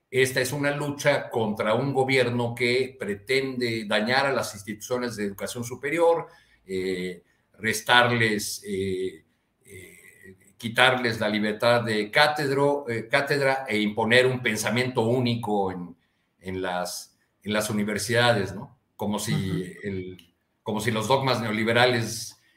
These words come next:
Speaker 1: este, hubieran permitido de su tiempo mucha pluralidad ideológica en las instituciones de educación superior, ¿no? Eh,
Speaker 2: Sí.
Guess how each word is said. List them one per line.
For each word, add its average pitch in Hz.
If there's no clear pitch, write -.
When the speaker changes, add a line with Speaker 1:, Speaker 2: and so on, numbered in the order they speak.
Speaker 1:
este, 98
hubieran 120
permitido 110
de 107
su 107
tiempo 107
mucha 117
pluralidad 104
ideológica 107
en 92
las -
instituciones 117
de 120
educación 117
superior, 156
¿no? -
Eh, 117
Speaker 2:
Sí. 120